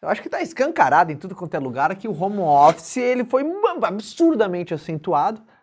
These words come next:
tá? A nossa diferença pros Estados Unidos já era muito grande, o Brasil já era um, um mercado muito defasado em relação a home office, comparado com outros países, então praticamente o mundo foi dragado pra dentro de casa, então o trabalho home office,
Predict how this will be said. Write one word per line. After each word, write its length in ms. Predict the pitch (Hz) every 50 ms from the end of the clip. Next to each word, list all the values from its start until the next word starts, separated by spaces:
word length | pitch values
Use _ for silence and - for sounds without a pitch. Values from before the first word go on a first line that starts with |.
| _ _
tá? 180 | 151 143 139 - - - - -
A 80 | - 175
nossa 220 | 196 214 - 254
diferença 320 | 196 - 233 214 214 214
pros 80 | 196 185
Estados 200 | - 220 196 180
Unidos 220 | 175 180 196 190
já 120 | 190 190 202
era 120 | 202 220
muito 500 | 214 196 190 190 214 247 285 302 - 247
grande, 380 | 175 151 151 160 185 214 220 190
o 60 | 175
Brasil 260 | 151 147 139 151 175
já 80 | 175 180
era 100 | 175 175
um, 220 | 175 175 175 170
um 60 | 160
mercado 320 | 160 165 160 - 170 156 156
muito 200 | 156 196 190 -
defasado 680 | 214 208 202 202 - 170 147 123 127 151 180 202 196
em 20 | 180
relação 480 | 151 - 139 131 - 156 147 139 135 98
a 80 | 127
home 220 | 127 131 147 143 131
office, 340 | 127 135 160 - - - - - - - - - - _
comparado 380 | - 170 165 156 165 151 151 -
com 80 | -
outros 120 | 151 147 -
países, 380 | - 135 123 123 135 151 165
então 540 | 185 190 196 208 214 233 254 262 262 233 - - - - - _
praticamente 520 | - 220 214 220 - 214 175 196 208 -
o 60 | 285 311
mundo 480 | 285 247 240 285 359 415 381 302 254
foi 220 | 196 - - 190 175
dragado 520 | 190 185 196 165 131 143 156 190 208 190
pra 140 | 143 131 127
dentro 220 | 135 139 127 -
de 100 | 127 123
casa, 400 | - - 127 123 147 170 180 196
então 160 | 208 196 220
o 20 | 220
trabalho 400 | 220 240 208 190 185 190 196 196
home 140 | 220 214 202
office, 380 | 180 180 185 - - - 269